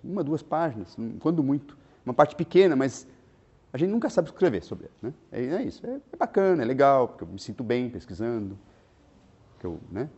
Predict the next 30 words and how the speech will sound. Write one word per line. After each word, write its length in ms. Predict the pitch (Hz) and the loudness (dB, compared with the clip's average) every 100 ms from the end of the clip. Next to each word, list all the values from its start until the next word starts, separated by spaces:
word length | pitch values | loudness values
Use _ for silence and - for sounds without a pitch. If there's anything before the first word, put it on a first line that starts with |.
| - _ _ _ _ _ | -20 _ _ _ _ _
Que 60 | - | -20
eu 20 | |
acho 200 | 82 - 87 - - | -16 -16 -16 -20 -6
divertido, 640 | 90 135 - 143 113 117 - _ _ _ _ _ _ _ _ | -2 0 0 -2 -2 -8 -16 _ _ _ _ _ _ _ _
né? 140 | 95 131 | -12 -12
Você 120 | - | -2
tá, 120 | - | 0
até 200 | - 254 | 2 0
pode 220 | 294 214 | 2 2
achar 160 | 180 196 | 4 2
tudo 240 | 233 214 | 2 4
isso, 220 | 151 95 113 | 4 2 0
mas 260 | 123 139 - | -2 -4 -10
escreva 380 | - - 370 302 | -4 2 4 4
coisas 300 | - 190 151 | 4 4 4
mais, 280 | 143 131 107 | 2 2 2
né? 160 | 151 175 - - | 0 -2 -10 0
Chance 300 | 127 90 - | 2 2 -4
pro, 180 | 92 | -8
pro 140 | 82 - | -8 -8
parecerista, 540 | 90 87 104 80 - | -8 -6 -8 -10 -10
né? 100 | 95 127 - - - - - - - - | -12 -12 -18 -20 -20 -20 -20 -20 -20 -20
É, 180 | - | -16
é 20 | - | -4
pressuposto 520 | 131 - - 151 - | -4 -2 -2 -2 -2
que 80 | - | -10
vocês 240 | 90 98 | -10 -6
devem 200 | 85 90 | -4 -4
achar 160 | 87 87 | -4 -4
divertido, 580 | 82 131 - 107 85 | -2 -4 -4 -8 -8